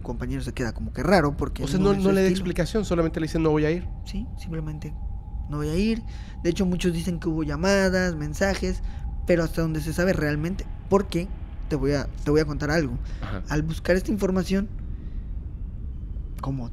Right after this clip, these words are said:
Speaker 1: todo este tipo de cosas, las grandes empresas y corporativos, pues decidieron
Speaker 2: Esconder el
Speaker 1: esconder todo este
Speaker 2: todo,
Speaker 1: rollo.
Speaker 2: ¿no?
Speaker 1: Porque fue un tema sonado, debido, que es lo que estamos comentando, porque mucho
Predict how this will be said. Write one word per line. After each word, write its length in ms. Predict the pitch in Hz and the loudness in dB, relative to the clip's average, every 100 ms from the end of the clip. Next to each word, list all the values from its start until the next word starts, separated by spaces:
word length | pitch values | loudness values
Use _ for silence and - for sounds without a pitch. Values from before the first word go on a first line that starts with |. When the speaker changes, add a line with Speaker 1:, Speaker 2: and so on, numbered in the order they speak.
| - - | -8 6
Speaker 1:
todo 360 | 185 196 160 156 | 8 8 6 4
este 240 | - 147 | 0 -6
tipo 240 | 151 156 160 | -6 -4 -4
de 100 | 175 | -4
cosas, 480 | 175 170 165 - - - | -4 -4 -6 -8 -8 -8
las 220 | 135 - | -8 -4
grandes 460 | 156 165 175 160 | 0 0 0 -2
empresas 460 | 160 156 160 160 143 | -2 -2 -2 -2 -6
y 40 | |
corporativos, 840 | - 147 - 156 156 165 165 170 - - - - | -6 -6 -4 -4 -2 -2 -2 -4 -4 -6 -8 -4
pues 160 | 156 | -4
decidieron 640 | 143 - 139 131 131 127 - - - - - - - - | -2 -2 -2 -2 -4 -4 -6 -8 -8 -8 -6 -6 -4 -4
Speaker 2:
Esconder 520 | - - 110 113 110 | -2 0 2 2 2
el 120 | 107 | 0
Speaker 1:
esconder 420 | 101 151 147 151 | -2 -4 -2 -2
todo 120 | - 143 | -2 0
este 100 | 120 | 4
Speaker 2:
todo, 280 | 113 104 | 4 4
Speaker 1:
rollo. 200 | 95 107 | 2 -2
Speaker 2:
¿no? 240 | 139 - - | -4 -10 -2
Speaker 1:
Porque 220 | 180 175 | 0 0
fue 200 | - 185 | 0 0
un 300 | 170 175 165 | 0 -2 -2
tema 220 | 170 151 | -2 -2
sonado, 400 | 139 151 175 143 | -2 -2 0 -2
debido, 640 | 127 156 156 185 175 180 208 - - - - - - | 0 2 4 4 4 2 0 -4 -6 -6 -8 -8 -8
que 180 | 120 - - | -8 -6 -4
es 160 | 135 | -2
lo 140 | 117 110 | -2 -4
que 80 | 123 | -4
estamos 320 | - 110 - | -4 -4 -6
comentando, 600 | - 120 131 220 151 123 - - - - - - | -6 -6 2 4 4 -2 -6 -8 -6 -6 -6 -4
porque 500 | 160 147 180 185 151 - | -2 0 2 2 2 -6
mucho 800 | 135 156 190 233 220 175 185 185 | -2 2 4 6 6 4 2 2